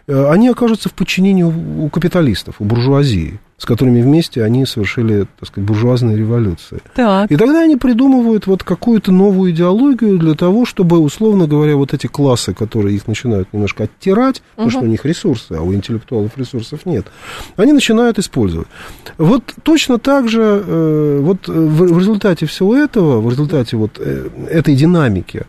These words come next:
Speaker 2: Так.
Speaker 1: а, происходят вот эти новые идеи, вот это, вот эти прогрессистские идеи. Начина-, начинают использовать, э, прекрасных женщин, например. И тогда создается феминизм. Для чего? Для того, чтобы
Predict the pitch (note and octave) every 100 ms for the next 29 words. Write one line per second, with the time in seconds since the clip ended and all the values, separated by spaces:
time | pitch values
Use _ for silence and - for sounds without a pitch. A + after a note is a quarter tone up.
0 | - G#3+ F3 F#3+ B2+ B2+ B2 D3+ F3 -
1 | C#4 C4 A3 F#3 B3 G#3+ F#3 F#3 A#3 A3+
2 | G#3 F#3+ D3+ B2 G2 F2+ G#2+ D3+ D3 C3+
3 | D#3 D3+ - D3 C3+ D3 - F#3 - -
4 | C#3+ C3+ G2 F2 - A2 F#3 F#3 F3 -
5 | B3+ C4+ G3+ - A3+ G#3 F#3 E3 D3+ D3
6 | C3+ C3+ - C#3+ E3+ F3+ D#3+ C3+ G#2 F#2+
7 | - F2 E2+ F#2+ F2 F2 - - _ C3
8 | D#3 A3+ F3 D3+ F#3 - D#3 D#3+ D#3 D3
9 | G2+ F#2+ G#2+ B2 - F#3 A#2+ G#2 D#3 F3+
10 | - E3+ D#3+